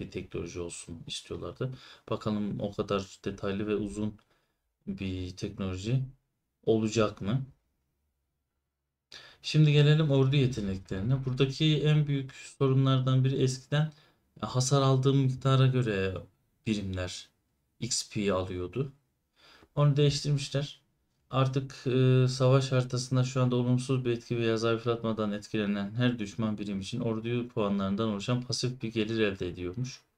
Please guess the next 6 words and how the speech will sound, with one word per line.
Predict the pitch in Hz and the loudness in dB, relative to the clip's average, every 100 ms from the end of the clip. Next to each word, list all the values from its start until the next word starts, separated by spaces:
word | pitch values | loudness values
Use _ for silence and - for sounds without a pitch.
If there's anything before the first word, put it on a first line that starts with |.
| _ _ _ _ _ _ - | _ _ _ _ _ _ -2
Nurgul'un | 117 123 127 131 | 2 4 6 6
zayıflatıcı | 123 127 127 131 131 127 123 | 8 6 6 2 0 -2 -2
ve | 120 | -2
temas | 127 123 127 | 0 2 2
etkilerini | 120 - 113 110 104 110 | 0 -2 0 2 2 0
yayma | 110 110 110 123 131 | 0 0 0 0 -2